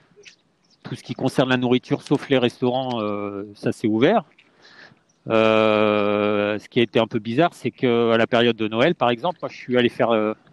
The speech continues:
quelques photos, euh, vers les grands boulevards. Alors, les grands boulevards, c'est, ce sont des...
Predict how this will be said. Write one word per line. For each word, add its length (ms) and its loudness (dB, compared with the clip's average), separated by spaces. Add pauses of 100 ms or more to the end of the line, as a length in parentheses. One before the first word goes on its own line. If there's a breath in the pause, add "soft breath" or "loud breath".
(180)
quelques 240 -2
photos, 560 2
euh, 40 -6 (1000 loud breath)
vers 140 2
les 80 4
grands 160 -2
boulevards. 400 2
Alors, 140 0
les 100 0
grands 120 0
boulevards, 320 0
c'est, 380 -2
ce 160 -18
sont 160 -8
des... 340 2